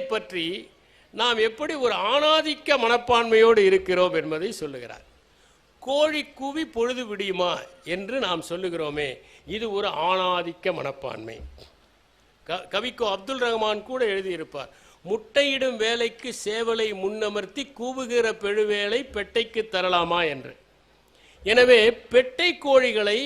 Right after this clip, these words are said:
நாம் நம்முடைய பழமொழியில் "பெட்டை கோழி கூவி பொழுது விடியுமா" என்றெல்லாம் சொல்லி அந்த ஆணாதிக்க மனப்பான்மை காண்பிக்கின்றோம். சேவல் சண்டை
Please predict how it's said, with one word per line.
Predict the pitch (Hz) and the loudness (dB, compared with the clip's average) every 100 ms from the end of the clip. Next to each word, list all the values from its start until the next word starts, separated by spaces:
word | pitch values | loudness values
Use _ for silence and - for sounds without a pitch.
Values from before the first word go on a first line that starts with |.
| 254 180 | -6 -2
நாம் | 190 220 254 | 2 2 2
நம்முடைய | 208 208 202 185 180 | -4 -4 -4 -4 -2
பழமொழியில் | 190 226 214 185 175 190 247 254 - _ _ _ _ _ _ _ _ | -2 0 0 -2 0 -2 -2 -8 -20 _ _ _ _ _ _ _ _
"பெட்டை | 220 233 277 269 | -2 0 2 0
கோழி | 269 233 214 202 - | 2 0 0 -4 -8
கூவி | 226 254 | -10 -8
பொழுது | 254 208 220 214 | -8 -4 -4 -4
விடியுமா" | 190 175 165 160 143 - - _ _ _ _ _ - | -6 -6 -4 -2 -4 -6 -16 _ _ _ _ _ -6
என்றெல்லாம் | 190 196 202 196 208 240 | -6 -2 -2 2 2 2
சொல்லி | 208 180 180 196 233 269 - _ _ 151 | -2 -6 -6 -4 -6 -6 -16 _ _ -6
அந்த | 175 170 156 180 | -6 -4 -2 2
ஆணாதிக்க | 262 262 247 240 214 | 4 4 4 0 -4
மனப்பான்மை | 175 180 180 180 165 170 180 | -2 -4 -4 -6 -4 -6 -8
காண்பிக்கின்றோம். | 165 151 151 135 135 120 127 - _ _ _ _ _ | -8 -8 -8 -12 -14 -14 -14 -16 _ _ _ _ _
சேவல் | - 254 302 311 302 | 0 4 4 4 0
சண்டை | - 240 254 | 0 -2 2